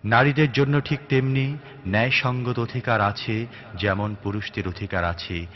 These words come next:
তাদের উপর। তবে পুরুষদের তাদের উপর একটি মর্যাদা আছে। আর সবার উপর আছেন আল্লাহ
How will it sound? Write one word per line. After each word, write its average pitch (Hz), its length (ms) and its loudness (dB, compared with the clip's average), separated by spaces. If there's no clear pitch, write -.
তাদের 82 340 -4
উপর। 69 320 -10
তবে 80 180 -4
পুরুষদের 87 640 -6
তাদের 90 320 -4
উপর 85 180 -8
একটি 85 260 -10
মর্যাদা 80 580 -8
আছে। - 260 -14
আর 76 260 0
সবার 78 380 -4
উপর 80 220 -8
আছেন 78 380 -6
আল্লাহ 76 400 -6